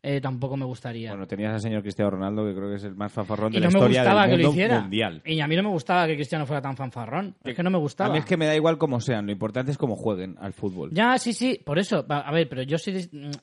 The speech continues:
Speaker 1: diferenciar una cosa de otra. Griezmann me parece un pedazo de jugador. Me parece un pedazo de jugador y creo que es de los pocos que podría ganarlo fuera del Madrid y del Barça. Creo que si el Atlético, efectiva-, si el Atlético ganara la Champions, creo que lo ganaría de calle.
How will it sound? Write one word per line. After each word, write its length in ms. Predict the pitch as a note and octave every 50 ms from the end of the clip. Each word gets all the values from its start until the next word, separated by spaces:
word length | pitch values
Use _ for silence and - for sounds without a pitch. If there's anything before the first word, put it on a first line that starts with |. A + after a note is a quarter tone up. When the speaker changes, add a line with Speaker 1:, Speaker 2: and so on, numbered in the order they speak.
| -
Speaker 1:
diferenciar 440 | C#3 D3 D3 - D#3+ D3+ - - E3 D#3+
una 100 | D#3 D3
cosa 160 | D3+ C3+ D3
de 40 | E3+
otra. 140 | E3 - D3
Griezmann 320 | D3+ D3+ D#3 E3+ F3+ F#3
me 60 | F3+ -
parece 180 | D#3+ D#3+ D3+
un 80 | F#3 F3
pedazo 420 | - - D3 C3 C3+ D3+ D#3 F3+
de 60 | E3 C#3+
jugador. 480 | B2 C3 B2 B2 B2 D3 E3 C#3+ - _ _ _ _ _ _ _ _ -
Me 40 | D3
parece 180 | C3+ D3+ D#3+ G3
un 40 | F#3
pedazo 160 | F#3 E3+ F#3
de 40 | D#3+
jugador 180 | E3+ F#3 G3 F#3+
y 80 | D#3+ D3+
creo 160 | - F3+ G3
que 100 | F#3 G3+
es 60 | F#3+
de 100 | F3+ F3+
los 200 | D3+ C3+ B2+ -
pocos 520 | - - G#3+ G3+ - F#3+ G#3+ A#3 - - _ _ _ _ _ _ _
que 100 | - F3+
podría 240 | D3+ D#3 D3+ E3 F3+
ganarlo 320 | F3+ F#3+ F#3 F#3 F#3 F#3+
fuera 280 | - - - F3+ F#3 F3+
del 100 | F3 D#3+
Madrid 240 | D3+ C#3 C3+ C3+ D#3
y 40 | D3
del 120 | C3+ A#2+
Barça. 320 | A2 A#2+ A#2 - - - _ _ _ _ _ _ _ _ _ _ _ _ _ _ _ _ _ _
Creo 200 | - F3 F3 F3
que 100 | D#3 D#3
si 160 | - - E3+ D#3+
el 80 | D3+
Atlético, 640 | C#3+ C3+ C3+ C#3+ E3+ F#3+ F#3 D3+ D#3+ B2 - B2+ A#2
efectiva-, 360 | A2 - B2 B2 D3+ D#3 D#3
si 140 | - - D#3
el 60 | D3+
Atlético 260 | D#3 E3 G3 A3+ A3+
ganara 240 | A3 G3+ F3+ F3 D#3+
la 100 | D3+ D3
Champions, 380 | C#3 F3 F3 F#3 F#3+ A#3 G#3+ -
creo 160 | - D#3+ D#3+
que 60 | C#3+
lo 60 | C#3 C3
ganaría 320 | C3 C3 C3 C#3+ E3 F3+
de 100 | D#3 B2+
calle. 320 | A2 A#2+ A2+ G#2 F#2 -